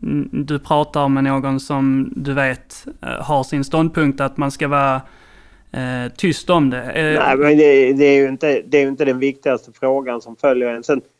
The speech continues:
Speaker 2: är det ändå rätt sällan man sitter så och pratar om såna frågor. Däremot jag kan rekommendera min poddintervju med Simon Bank som är från,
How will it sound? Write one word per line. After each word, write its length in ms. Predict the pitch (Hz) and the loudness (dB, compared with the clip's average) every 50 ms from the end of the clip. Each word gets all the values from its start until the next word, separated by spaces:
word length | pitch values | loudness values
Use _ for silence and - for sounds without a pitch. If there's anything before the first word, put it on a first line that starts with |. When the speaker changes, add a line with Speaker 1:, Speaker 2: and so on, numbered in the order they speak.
| _ _ _ _ _ - | _ _ _ _ _ -4
Speaker 2:
är 80 | 131 | -2
det 100 | 127 107 | 0 0
ändå 220 | 107 135 135 123 123 | 0 0 -2 -2 -2
rätt 260 | 123 135 127 - - | -2 -2 -4 -4 -4
sällan 400 | - - 139 131 127 131 127 127 | -2 2 2 4 4 2 2 0
man 140 | 123 123 123 | 0 -2 -2
sitter 380 | - - 139 127 - - - | -2 -2 -2 -2 -2 -4 -6
så 220 | 123 - 147 131 123 | -2 2 4 4 4
och 180 | 120 123 - | 4 2 0
pratar 380 | - 123 123 127 123 - - 123 | 0 2 2 2 0 -2 -2 -2
om 120 | 117 120 | -2 -2
såna 300 | 117 - 135 127 120 110 | -2 -2 -2 0 0 -2
frågor. 680 | 110 - - - 123 117 120 131 139 131 - 120 117 117 - _ _ _ _ - | -4 -4 -2 0 0 2 2 2 0 0 0 -2 -2 -2 -4 _ _ _ _ 0
Däremot 400 | 120 113 113 143 175 170 170 - | 2 2 2 2 0 0 0 0
jag 140 | 147 135 | -2 -2
kan 240 | - 135 131 131 131 | -2 -4 -4 -4 -4
rekommendera 680 | 131 123 131 123 - 135 131 127 131 123 117 104 110 | -2 -2 -2 -2 -2 -4 -2 -2 0 0 0 -2 -2
min 300 | 107 113 117 113 113 113 | -4 -4 -4 -6 -6 -6
poddintervju 720 | 107 _ 127 127 139 143 143 131 117 120 - 123 123 123 120 | -4 _ 2 2 2 2 0 -2 -2 -4 -4 -2 -2 -2 0
med 140 | 120 117 113 | -2 -6 -2
Simon 360 | - 123 117 120 117 123 123 | 0 0 0 0 -2 -2 0
Bank 340 | - 127 113 104 110 107 - | 0 0 0 -2 -6 -12 -12
som 220 | - 117 113 120 | -10 -8 -6 -4
är 160 | 120 113 107 110 - _ | -4 -4 -4 -4 -6 _
från, 360 | 117 113 110 110 113 113 | -2 -2 -2 -2 -6 -8